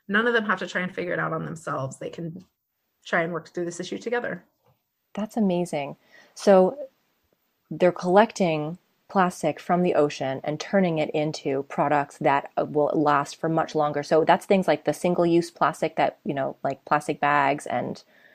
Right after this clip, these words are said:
Speaker 2: you know, cups and things that end up in the ocean, and they're able to turn that into products that would last much longer, is what I'm hearing,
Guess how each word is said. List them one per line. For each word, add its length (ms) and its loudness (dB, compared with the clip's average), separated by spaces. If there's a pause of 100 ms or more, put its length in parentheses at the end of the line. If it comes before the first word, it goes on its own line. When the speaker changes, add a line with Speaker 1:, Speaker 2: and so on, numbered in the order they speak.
(260)
Speaker 2:
you 60 -2
know, 120 0
cups 360 0
and 120 -4
things 200 0
that 140 2
end 140 2
up 120 0
in 80 2
the 120 0
ocean, 360 0
and 120 2
they're 80 2
able 220 0
to 100 -8
turn 280 -2
that 160 -4
into 280 -4
products 380 -2
that 240 -4
would 180 0 (380)
last 420 2
much 260 -4
longer, 440 0
is 240 0
what 100 2
I'm 120 0
hearing, 320 -2